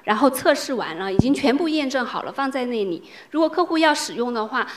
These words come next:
那么他可以从一年半的这个设计的这个周期缩短到半年，他可以直接拿去搭建他的S O C的平台，然后直接去量产。那这样就很快很快就可以拿到客户的手中，就可以缩短这个上市的时间。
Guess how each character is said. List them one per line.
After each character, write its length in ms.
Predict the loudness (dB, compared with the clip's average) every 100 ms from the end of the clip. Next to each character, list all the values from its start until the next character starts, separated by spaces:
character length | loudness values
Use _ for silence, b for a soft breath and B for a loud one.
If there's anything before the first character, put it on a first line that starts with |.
| B
那 100 | -2
么 140 | 0 2
他 160 | -2
可 140 | -2 -6
以 80 |
从 200 | -4 -4
一 140 | -2 0
年 240 | 0 0
半 200 | -2 -2
的 120 | -4
这 140 | -6 -6
个 100 | -6
设 240 | -2 -2
计 180 | -2 -6
的 140 | -4
这 100 | -4
个 80 | -6
周 220 | -2 -2
期 260 | -2 -4 -8
缩 240 | -6 -4
短 220 | -4 -4 -4
到 100 | -2
半 280 | 0 0
年， 180 | -2 -6 B B _
他 140 | 0
可 80 | 0
以 60 | -2
直 180 | -2
接 140 | 0 0
拿 180 | 0 -2
去 320 | -6 -10 -12 B B
搭 140 | 2 4
建 180 | 2
他 180 | 0 -2
的 140 | -2 0
S 300 | -2 0 0
O 80 |
C 180 | 2 2
的 80 | 0
平 240 | 0 0
台， 300 | 0 -2 -4 -2
然 100 | -2
后 160 | -2
直 160 | -4 -2
接 140 | -2
去 160 | -2 -4
量 240 | -2 -4
产。 180 | -4 -10 B B B
那 100 | -4
这 100 | 4
样 140 | 4 6
就 120 | 2
很 300 | 2 -2 -4
快 180 | 0 2
很 160 | 2 -4
快 200 | -4 -2
就 100 | -2
可 160 | -4
以 80 | -8 B B
拿 140 | -4 -2
到 160 | -2
客 180 | -2 -4
户 140 | -6 -6
的 100 | -6
手 220 | -6 -8
中， 220 | -4 -2
就 100 | -2
可 140 | -6
以 40 | -8
缩 220 | -6 -6
短 180 | -6 -8
这 120 | -8
个 40 |
上 220 | -8 -8 -10
市 160 | -10
的 100 | -10
时 200 | -12 -12 -14
间。 200 | -16